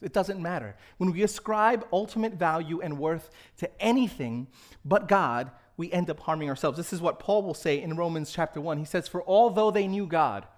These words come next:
they did not honor him as God or give thanks to him, but they became futile in their thinking,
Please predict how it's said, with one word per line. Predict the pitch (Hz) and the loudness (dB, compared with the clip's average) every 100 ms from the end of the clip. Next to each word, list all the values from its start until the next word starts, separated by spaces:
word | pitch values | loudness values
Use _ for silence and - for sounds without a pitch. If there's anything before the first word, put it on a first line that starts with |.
| _ _ _ _ _ _ | _ _ _ _ _ _
they | 185 | 0
did | 175 180 | 2 6
not | 185 185 | 4 4
honor | 196 240 226 | 8 8 8
him | 175 151 107 95 - | 2 0 -4 -8 -2
as | 151 127 | 0 2
God | 120 104 98 - - - - | 0 -4 -6 -14 -20 -20 0
or | 185 | 2
give | 170 190 | 4 2
thanks | - - 240 247 - | 0 4 4 2 -2
to | 180 | -4
him, | 117 101 98 - _ - - | -4 -8 -10 -18 _ -20 -2
but | 185 180 | 0 4
they | 190 233 | 6 6
became | 208 - 214 185 | 2 0 0 0
futile | - - 196 226 - 226 233 247 | -2 -4 -2 -2 4 8 8 6
in | 214 208 | 4 4
their | 202 | 4
thinking, | 190 - 214 208 143 120 113 | 2 0 0 0 -4 -4 -6